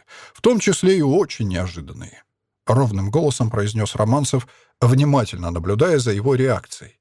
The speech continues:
"Или вас что-то смущает?" "Ничего не смущает". "Так почему же вы прибыли раньше?" "Знаю по личному опыту, после того, как увидишь близких, смерть уже не так страшна. Даже разрывы снарядов не такими громкими кажутся, потому что знаешь, за кого воюешь".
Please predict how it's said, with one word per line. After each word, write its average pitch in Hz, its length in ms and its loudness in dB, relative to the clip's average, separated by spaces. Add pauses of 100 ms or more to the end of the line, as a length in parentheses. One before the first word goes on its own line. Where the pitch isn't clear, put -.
(140)
"Или 117 200 4
вас 185 380 2
что-то 175 320 -2
смущает?" - 680 -2 (520)
"Ничего 95 540 0
не 165 100 0
смущает". 117 600 -2 (420)
"Так 127 280 0 (160)
почему 170 360 2
же 190 120 2
вы 180 120 2
прибыли 151 380 0
раньше?" 147 600 -4 (640)
"Знаю 113 400 2
по 214 140 2
личному 180 380 2
опыту, 156 360 -2
после 127 320 -2
того, 147 240 2
как 135 240 -4
увидишь 135 360 2
близких, 131 580 -2
смерть - 420 2
уже 165 160 2
не 151 120 2
так 127 220 -2
страшна. - 500 -6 (440)
Даже 151 320 4
разрывы 180 480 2
снарядов 165 560 0
не 123 120 0
такими 127 360 0
громкими 127 480 -2
кажутся, 92 540 -4
потому 139 340 2
что - 180 0
знаешь, 147 460 0
за 131 100 -2
кого 131 240 0
воюешь". 143 600 -4